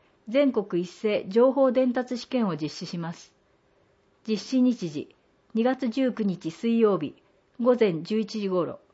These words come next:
お問い合わせ、総務課総務班、電話七六五の三一一二。二月の納税、介護保険料普通徴収、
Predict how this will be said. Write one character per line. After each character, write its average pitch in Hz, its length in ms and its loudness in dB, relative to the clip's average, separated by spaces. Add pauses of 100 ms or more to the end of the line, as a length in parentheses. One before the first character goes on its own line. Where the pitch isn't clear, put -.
(580)
お 202 100 -6
問 240 200 4
い 240 60 4
合 226 60 4
わ 220 120 0
せ、 208 300 -8 (300)
総 262 260 2
務 254 140 4
課 254 140 2
総 247 200 0
務 240 120 2
班、 160 260 -6 (580)
電 220 280 0
話 214 200 -4 (120)
七 226 240 2
六 269 260 2
五 202 120 0
の 151 240 -6
三 254 320 0
一 240 220 -2
一 180 240 -6
二。 180 240 -6 (1120)
二 226 120 2
月 262 260 0
の 254 160 4
納 233 220 4
税、 202 360 -4 (1000)
介 277 180 2
護 269 140 0
保 262 80 0
険 254 260 4
料 190 220 2
普 - 100 -10
通 247 240 -4
徴 226 240 2
収、 165 340 -8